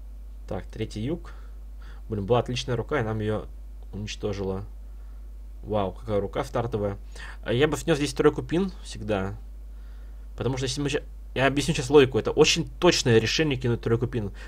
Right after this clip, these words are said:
Во-первых, рука не должна изменяться наша. Наша рука не будет изменяться вообще никак. Это первая мысль, потому что, э, тройка пин, ну, здесь уже у нас все есть. У нас есть трехсторонка и Рянман. Тройка пин, во-первых, идеальное решение.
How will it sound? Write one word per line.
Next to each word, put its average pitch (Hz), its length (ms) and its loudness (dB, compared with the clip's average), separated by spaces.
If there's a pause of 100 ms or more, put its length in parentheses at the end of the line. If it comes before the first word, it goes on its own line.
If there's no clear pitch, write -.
(120)
Во-первых, 175 320 2
рука 131 300 4
не 127 120 4
должна 131 240 6
изменяться 120 500 0
наша. 95 400 -4 (720)
Наша 107 160 -4
рука 127 160 2
не 127 100 4
будет 127 180 4
изменяться 123 480 2
вообще 110 280 -2
никак. 107 460 -2 (640)
Это - 160 -10
первая 113 320 6
мысль, 101 340 -4
потому 107 220 -4
что, 113 260 -2 (760)
э, 101 380 0 (180)
тройка 143 220 6
пин, 127 280 2
ну, 117 80 0
здесь 123 200 -4
уже 131 100 0
у 131 160 2
нас 127 140 2
все - 140 2
есть. 107 300 2
У - 20 0
нас 104 80 -2
есть 113 140 -8
трехсторонка 131 500 4
и 113 60 8
Рянман. 101 340 4
Тройка 120 300 0
пин, 117 220 -2
во-первых, 101 400 -4
идеальное 104 360 2
решение. 95 320 -6